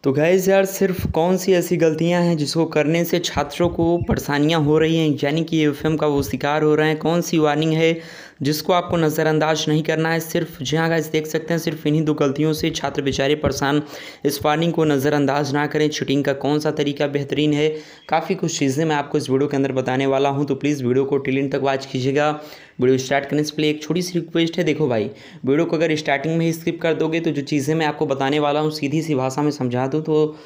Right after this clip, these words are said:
आप जानने से वंचित रह जाओगे, समझ नहीं पाओगे, फिर पछताना तो तय ही है, sure and certain, इसमें कोई दो राय नहीं। चैनल पर नए हो तो चैनल को सब्सक्राइब करो, बेल आइकन को प्रेस करते हुए all पे क्लिक कीजिएगा, जिससे नेक्स्ट टाइम कोई भी वीडियो डालूँ आपको नोटिफिकेशन के माध्यम से मालूम चले।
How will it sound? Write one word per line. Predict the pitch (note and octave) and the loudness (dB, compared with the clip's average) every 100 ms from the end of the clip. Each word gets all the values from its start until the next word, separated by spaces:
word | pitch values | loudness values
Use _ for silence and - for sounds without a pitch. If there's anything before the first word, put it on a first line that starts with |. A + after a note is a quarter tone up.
| - - | -20 -8
आप | B2+ B2+ | -4 0
जानने | B2+ C3+ C#3+ | 0 2 0
से | C#3+ | -2
वंचित | B2 A#2+ C3+ D3+ | -2 0 -2 -2
रह | C#3+ | -2
जाओगे, | C3 D3 D3+ | 0 -2 -2
समझ | D#3+ C3 C3+ C3+ | -2 -2 -2 0
नहीं | C3 | -2
पाओगे, | C#3+ D3 D3+ E3+ | 0 -2 0 -2
फिर | E3 E3 | -4 -6
पछताना | D3+ C#3+ C3+ D3 | -6 -4 -4 -2
तो | D#3 C#3 | -4 -6
तय | C3 C3 | -4 -4
ही | B2+ B2+ | -2 -2
है, | B2 | -4
sure | A#2+ C3 A#2+ | -6 -6 -4
and | A#2 | -4
certain, | A2+ A2 | -4 -2
इसमें | B2+ A#2 G#2+ A2+ | -2 -2 -4 -2
कोई | B2 C3 | 0 0
दो | B2+ | 2
राय | B2 B2+ | 0 0
नहीं। | B2+ C#3+ D#3+ - - - - | 0 -2 -4 -12 -20 -20 -10
चैनल | - D3 E3+ | -2 0 0
पर | E3+ C#3+ | 0 0
नए | C#3 | 2
हो | D#3 D#3+ | 2 0
तो | D#3 | -2
चैनल | C#3+ C3+ C#3+ | -2 0 0
को | C#3+ | -2
सब्सक्राइब | C3+ - B2+ C3+ - | -6 -4 -2 -2 0
करो, | D3 | -2
बेल | C3+ C3 | 0 0
आइकन | D#3 E3+ | 0 -2
को | D#3 D3+ | -4 -2
प्रेस | C#3 C3+ | -2 -2
करते | C#3 C3+ C3+ | -4 -2 0
हुए | B2+ C3+ C#3 - - - | 4 2 2 -4 -14 -4
all | C3 | -2
पे | D3+ D3+ | 0 -2
क्लिक | D3+ C#3 C3+ | -2 -2 0
कीजिएगा, | C3 A#2+ C3 C3 | -2 0 2 2
जिससे | B2+ A#2+ - C3 | 0 -2 -2 0
नेक्स्ट | C3 C3+ - | 0 -2 -2
टाइम | C3 | -2
कोई | C3 C#3+ | 0 0
भी | D3 | 0
वीडियो | C#3+ C#3+ | 0 0
डालूँ | C#3+ D3 D3+ | 2 2 0
आपको | C#3 - | 0 -2
नोटिफिकेशन | B2+ B2+ - B2+ C#3+ D#3+ | -2 -2 -6 -4 -2 -2
के | D3+ | -2
माध्यम | B2+ B2 B2+ | -2 -2 -2
से | C3 | 0
मालूम | B2 B2 A#2+ | 0 2 0
चले। | C3 B2 | 0 0